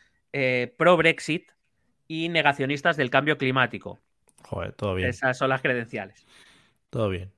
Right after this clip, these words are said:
Speaker 1: Eh, que venían a decir que efectivamente lo que se necesitaba era, eh, eliminar radicalmente impuestos, pero mantener, eh, el gasto público para que los británicos pudieran vivir cómodamente.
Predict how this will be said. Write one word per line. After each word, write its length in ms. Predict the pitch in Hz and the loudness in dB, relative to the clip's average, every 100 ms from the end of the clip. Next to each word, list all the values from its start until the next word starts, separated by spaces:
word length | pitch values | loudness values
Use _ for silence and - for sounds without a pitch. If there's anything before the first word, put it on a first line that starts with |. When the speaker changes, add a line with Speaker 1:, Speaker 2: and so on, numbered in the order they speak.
| _ _ _ | _ _ _
Speaker 1:
Eh, 320 | 156 143 139 131 | -2 0 0 -2
que 100 | 135 | -4
venían 260 | 131 143 | -2 -2
a 60 | 151 | 0
decir 320 | 143 143 151 | -2 -4 -6
que 80 | 147 | -6
efectivamente 580 | 135 123 135 139 143 139 | -6 -2 0 0 -2 -2
lo 100 | 131 | -2
que 100 | 123 | -6
se 100 | 123 | -8
necesitaba 560 | 113 120 113 131 131 139 | -8 -8 -4 0 2 2
era, 300 | 127 104 - | 0 -2 -6
eh, 360 | 117 110 110 113 | -8 -4 -4 -4
eliminar 440 | 131 127 120 131 135 | -4 -4 -2 0 2
radicalmente 520 | 135 135 135 135 135 | 0 0 -2 -2 -4
impuestos, 520 | 135 139 139 143 139 | -2 -4 -2 -6 -6
pero 260 | 139 143 143 | -4 -2 -2
mantener, 720 | 131 120 117 127 135 135 131 | -4 -4 -4 -2 0 -2 -6
eh, 420 | 131 117 113 113 - | -6 -4 -6 -6 -8
el 140 | 117 | -6
gasto 320 | 113 117 123 | -4 -4 -6
público 380 | 117 127 123 131 | -4 -4 -4 -4
para 220 | 123 113 | -2 -2
que 100 | 113 | -4
los 140 | 113 113 | -8 -8
británicos 440 | 113 117 113 117 | -10 -10 -8 -8
pudieran 300 | - 113 113 113 | -8 -6 -4 -4
vivir 280 | 110 110 | -6 -8
cómodamente. 640 | 110 110 110 131 127 107 | -8 -6 -4 -6 -6 -10